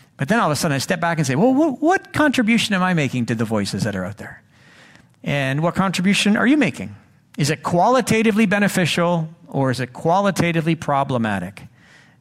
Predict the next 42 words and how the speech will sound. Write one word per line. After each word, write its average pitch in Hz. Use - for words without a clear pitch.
And 117
whether 139
you're 139
a 127
man 185
or 185
a 175
woman 156
in 123
this 123
room, 151
we 117
all 131
speak 143
about 123
the 123
same 147
amount 139
of 131
words. 107
Maybe 170
we 170
should 143
reduce 135
them 117
a 113
little 127
bit, 196
perhaps, 190
and 135
we'll 113
sin 151
less. 190
And 117
if 113
we 120
can 135
improve 156
the 143
quality 135
of 98
them, 101